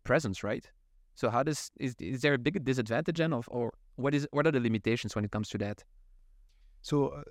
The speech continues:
Speaker 2: the first thing, uh, uh, we, we do serve customers in thirteen countries, one three. Uh, so we have, I think we cover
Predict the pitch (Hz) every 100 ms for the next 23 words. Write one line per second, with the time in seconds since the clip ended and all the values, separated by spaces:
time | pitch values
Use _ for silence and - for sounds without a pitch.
0 | - 127 131 160 147 160 147 127 - -
1 | 113 110 113 127 139 123 120 147 147 165
2 | 135 - 131 131 131 127 120 117 - -
3 | - 127 - 135 123 120 - 135 156 123
4 | 127 - - 147 - - 113 104 104 101
5 | 104 - 113 110 113 - - 110 107 107
6 | 127 117 113 113 110 110